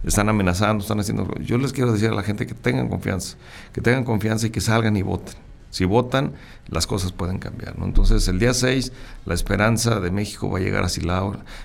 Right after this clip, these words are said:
la esperanza de tener un Silao mucho mejor, la esperanza de un Silao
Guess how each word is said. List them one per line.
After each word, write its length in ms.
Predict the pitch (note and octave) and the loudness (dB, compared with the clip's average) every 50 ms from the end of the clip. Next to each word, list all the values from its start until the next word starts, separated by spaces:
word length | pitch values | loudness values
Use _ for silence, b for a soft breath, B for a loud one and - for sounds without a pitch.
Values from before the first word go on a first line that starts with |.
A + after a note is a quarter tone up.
| B - | B -8
la 160 | - D#2+ D#2+ | -4 -4 -2
esperanza 420 | E2+ - - F2+ F#2+ G2 G#2 F#2+ G#2 | -2 -2 -2 0 0 2 2 2 0
de 60 | F2+ | 0
tener 260 | - - E2+ F#2+ G2 | 0 0 0 2 2
un 160 | G2+ G#2+ G#2 | 2 2 2
Silao 460 | - - F2 F2 G2 G2 G2+ G2 - B B B B B - - | 2 0 2 2 4 4 2 2 0 B B B B B -6 0
mucho 480 | F#2 F#2+ A2 A#2+ C3 C3+ C3 - G#2+ F#2 | 4 6 8 8 6 6 4 0 -2 -4
mejor, 400 | E2 D#2+ - F#2+ F2+ F2+ F#2+ G2+ G2 B B B B - | -4 -4 -4 -4 -4 -4 -4 -6 -10 B B B B -8
la 60 | - E2 | -6 -4
esperanza 420 | D#2+ - F2+ F#2+ G2+ G2+ G#2 G2+ | -4 -2 -2 -2 -2 -2 -2 -2
de 80 | G2 G2+ | 0 0
un 80 | G2+ | -2
Silao 420 | F2 G2 F2+ F#2+ G2 G2 G2 F#2+ | -2 0 2 4 4 2 2 -2